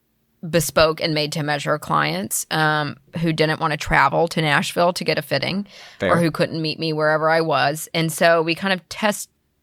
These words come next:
Speaker 1: tested the waters on trying jackets on remotely. Um, and obviously we've spent the last three years developing our made-to-measure block patterns, just standard sizes.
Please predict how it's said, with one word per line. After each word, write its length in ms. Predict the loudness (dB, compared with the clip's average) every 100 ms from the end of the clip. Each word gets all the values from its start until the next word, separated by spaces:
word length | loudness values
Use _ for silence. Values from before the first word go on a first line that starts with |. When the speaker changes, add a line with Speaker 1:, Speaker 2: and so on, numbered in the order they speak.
| _
Speaker 1:
tested 400 | -4 -2 -2 -2
the 60 | 0
waters 540 | 4 4 4 0 -2 0
on 460 | 2 2 0 -6 -12 -20 -20 _
trying 440 | 2 4 4 -2
jackets 400 | 0 2 2 0
on 160 | 0 0
remotely. 640 | 0 2 2 2 0 -2 -8 -18 -20 _ _ 0
Um, 420 | 4 4 2 -4 -10 _
and 120 | 0
obviously 400 | 2 2 -2 -2
we've 160 | -2 -4
spent 340 | 0 0 2
the 80 | 2
last 280 | 2 2 0
three 200 | -2 0
years 200 | 0 0
developing 560 | 0 2 2 2 0 0
our 100 | 0
made-to-measure 640 | 0 0 2 2 2 0
block 480 | 0 2 4 2 0
patterns, 680 | 2 4 4 0 -2 -6 -6
just 240 | -4 -4
standard 440 | -2 -2 0 -2 -2
sizes. 720 | 0 2 2 2 2 -2